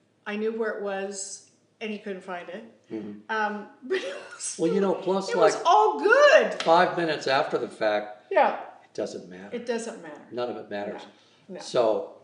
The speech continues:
Speaker 2: but what does matter is that we never let it escalate.
Speaker 1: No, don't let it escalate.
Speaker 2: Doesn't need to.
Speaker 1: So the sequence of feelings is
Speaker 2: It's
Speaker 1: really
Speaker 2: important.
Speaker 1: good. It's really
Speaker 2: It's
Speaker 1: important.
Speaker 2: important.
Speaker 1: And you mentioned anger, which is really great because that's the fourth key.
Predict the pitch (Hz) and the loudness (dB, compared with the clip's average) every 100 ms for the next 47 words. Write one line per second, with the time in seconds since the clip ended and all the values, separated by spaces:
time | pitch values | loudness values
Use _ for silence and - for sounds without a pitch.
0 | 143 123 123 120 - 117 139 139 113 101 | -8 -4 -2 -2 -2 -4 -4 -6 -6 -6
1 | 107 - _ _ _ - 117 98 120 110 | -8 -14 _ _ _ -10 -8 -8 -10 -10
2 | 101 101 110 113 113 113 120 - 110 104 | -12 -8 -6 -6 -8 -12 -12 -16 -10 -8
3 | 95 - 104 90 - 85 80 - - 214 | -8 -10 -16 -18 -16 -18 -20 -20 -16 -14
4 | - - - 208 220 208 196 175 - 175 | -12 -14 -12 -10 -6 -6 -6 -8 -10 -12
5 | 147 - 123 123 113 117 117 - 95 _ | -14 -6 -4 -4 -6 -8 -10 -12 -18 _
6 | - 262 226 220 - 294 285 330 - 285 | -6 -2 -2 -2 -4 -8 -8 -10 -10 -12
7 | - 240 202 190 196 - 190 196 214 226 | -10 -8 -6 -8 -8 -10 -8 -4 -2 -2
8 | 190 - 220 - - - _ - 214 202 | -2 0 0 -2 -6 -16 _ -14 -12 -8
9 | 294 311 196 - 123 123 - - - _ | -8 -6 -6 -6 -4 -4 -4 -12 -20 _
10 | - 240 247 247 254 254 220 220 277 277 | -6 -4 -4 -4 -6 -8 -10 -8 -6 -4
11 | 202 196 214 185 240 262 - 175 - 214 | -6 -8 -12 -10 -6 -6 -6 -10 -12 -10
12 | 226 202 214 208 208 - - 208 - 196 | -8 -8 -4 -6 -6 -14 -14 -16 -10 -10
13 | 170 - 247 - | -10 -12 -12 -12